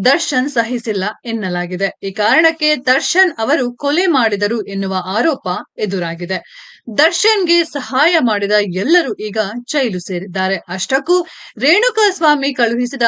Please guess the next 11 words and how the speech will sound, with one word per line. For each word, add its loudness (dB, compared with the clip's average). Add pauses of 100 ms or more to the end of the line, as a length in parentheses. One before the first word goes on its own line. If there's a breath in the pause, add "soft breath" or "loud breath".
ಮೆಸೇಜ್ -4
ಏನು 2
ಎಂಬ 0
ಬಗ್ಗೆ -2 (200)
ಇಲ್ಲಿದೆ -4
ವಿವರ. -2 (420)
ದರ್ಶನ್ 0
ಹಾಗೂ 0
ವಿಜಯಲಕ್ಷ್ಮಿ 0
ದಂಪತ್ಯದಲ್ಲಿ -2
ಪವಿತ್ರ 0